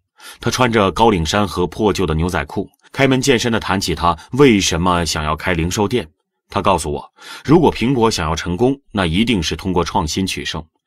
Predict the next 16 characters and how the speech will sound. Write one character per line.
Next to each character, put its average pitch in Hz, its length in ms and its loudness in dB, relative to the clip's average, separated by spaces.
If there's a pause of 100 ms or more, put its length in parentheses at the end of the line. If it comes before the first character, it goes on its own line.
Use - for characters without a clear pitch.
(300)
但 139 160 4
如 131 220 6
果 135 140 4
你 202 120 2
无 104 240 2
法 104 160 2
把 82 200 4
创 95 260 0
新 104 180 -2
之 113 160 0
处 95 240 -2 (220)
传 - 300 0
达 101 180 0
给 73 140 -4
顾 92 200 -2
客， - 240 -6